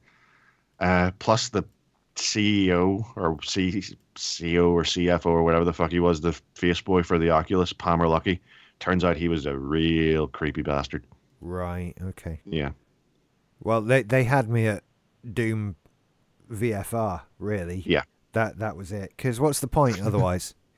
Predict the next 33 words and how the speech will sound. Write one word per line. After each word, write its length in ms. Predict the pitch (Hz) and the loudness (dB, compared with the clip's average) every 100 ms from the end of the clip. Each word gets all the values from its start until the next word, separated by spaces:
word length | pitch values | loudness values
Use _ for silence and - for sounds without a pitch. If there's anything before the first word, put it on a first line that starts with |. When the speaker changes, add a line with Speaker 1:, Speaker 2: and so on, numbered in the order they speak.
| _ _ _ _ - | _ _ _ _ -12
Speaker 2:
I've 60 | 101 | -2
gotta 140 | 131 | -2
play 240 | - 143 131 | 2 4 4
Doom 380 | 123 110 113 | 2 2 0
on 280 | 90 107 117 | -2 -2 -2
V 200 | 101 110 | 0 0
R 280 | 101 101 87 | 0 0 -2
and 160 | 101 98 | -6 -8
see 180 | - 101 | -6 -6
if 100 | 107 | -6
it 60 | - | -6
actually 360 | 107 87 101 98 | -8 -8 -8 -8
will 140 | 95 | -6
give 180 | 95 87 | -8 -8
me 120 | 95 | -8
P 200 | - 92 | -8 -10
T 160 | - 87 | -8 -10
S 140 | - | -10
D. 240 | 80 80 - | -12 -8 4
Speaker 1:
Probably. 480 | 269 269 113 127 - _ - - | 6 6 6 4 2 _ -6 4
I 80 | 139 | 6
would 80 | 156 | 8
imagine 320 | 175 190 165 | 8 6 4
with 160 | 131 | 0
the 100 | 110 | -2
surround, 400 | 104 107 104 113 113 | -2 2 4 4 2
I 80 | |
think 280 | 131 147 - | 2 -2 -2
listening 420 | 113 110 - 110 | 0 0 0 0
to 160 | 107 101 | 2 2
the 80 | 98 | 2
Doom 260 | 98 98 | 2 2
soundtrack 760 | 95 92 95 117 147 135 - | 2 0 0 2 2 0 -2